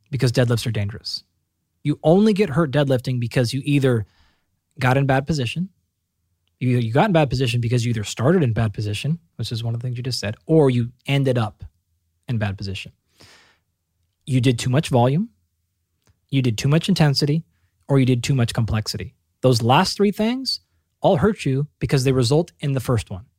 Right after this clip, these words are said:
which is out of position. Or another way to think about this, if it's not a,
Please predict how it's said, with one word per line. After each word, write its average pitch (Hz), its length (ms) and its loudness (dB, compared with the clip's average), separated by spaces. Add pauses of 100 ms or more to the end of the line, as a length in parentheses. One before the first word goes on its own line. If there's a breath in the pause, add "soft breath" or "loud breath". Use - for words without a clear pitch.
(360)
which 123 220 -6
is 120 160 -2 (420)
out 143 160 4
of 127 80 -2
position. 117 480 -6 (420)
Or 151 360 4
another 135 260 -2
way 127 100 2
to 120 60 -4
think 135 140 -4
about 123 220 -4
this, 117 200 -4
if 117 140 -6
it's 113 140 -6
not 135 220 0
a, 120 120 -2